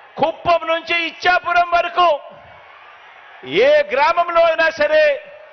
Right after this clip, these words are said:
ఎవరైనా కూడా ఆ గ్రామంలో ఆగినా, ఆ గ్రామంలో,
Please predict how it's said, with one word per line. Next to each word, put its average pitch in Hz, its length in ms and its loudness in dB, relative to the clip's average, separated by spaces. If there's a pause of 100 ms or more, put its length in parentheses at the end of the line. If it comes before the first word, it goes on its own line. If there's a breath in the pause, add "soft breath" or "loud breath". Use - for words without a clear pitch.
(500)
ఎవరైనా 320 720 0
కూడా 330 260 -2
ఆ 311 120 2
గ్రామంలో 311 600 0
ఆగినా, 294 680 -2 (1200)
ఆ 196 300 2
గ్రామంలో, 285 760 2